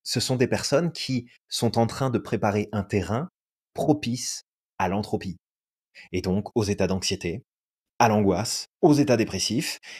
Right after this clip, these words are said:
et autres joyeusetés que notre système peut développer avec le temps. Bien sûr, il y a des profils qui sont plus enclins à. Mais c'est vraiment important de comprendre que le sacrement, bah, c'est pas juste à l'église ou à la mosquée ou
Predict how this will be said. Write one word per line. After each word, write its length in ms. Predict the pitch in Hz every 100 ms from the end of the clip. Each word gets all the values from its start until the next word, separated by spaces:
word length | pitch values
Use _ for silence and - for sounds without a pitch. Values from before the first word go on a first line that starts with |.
| -
et 320 | 120 117 117 - _
autres 340 | 151 151 143 113
joyeusetés 760 | 117 131 117 - - 151 180
que 120 | -
notre 360 | 117 120 123 104
système 640 | - - 151 - 104 151 180 - -
peut 180 | - 127
développer 560 | 117 104 101 - 139 -
avec 200 | 120 120
le 100 | 143
temps. 200 | 147 - - _ _ _ _ _ _ _ _ _ _ -
Bien 120 | -
sûr, 240 | - 104
il 20 | 98
y 40 |
a 40 |
des 80 | 90
profils 380 | - 101 - 139
qui 100 | -
sont 160 | 117 107
plus 220 | 135 127
enclins 360 | 120 139 139 -
à. 160 | 113 98 - _ _ _ _ _ _
Mais 100 | -
c'est 160 | 104 104
vraiment 380 | 87 131 160 165
important 340 | 135 127 143
de 60 | 135
comprendre 440 | 127 107 143 135
que 120 | 120
le 100 | 104
sacrement, 680 | 95 - 131 - 104 113 139 - - - - -
bah, 160 | 82
c'est 200 | - -
pas 120 | 98
juste 240 | 101 123 -
à 40 |
l'église 440 | 90 107 113 87 85 _ _ _
ou 220 | 113 104
à 60 | 98
la 100 | 87
mosquée 680 | 113 - - 113 117 117 98
ou 440 | 95 101 101 95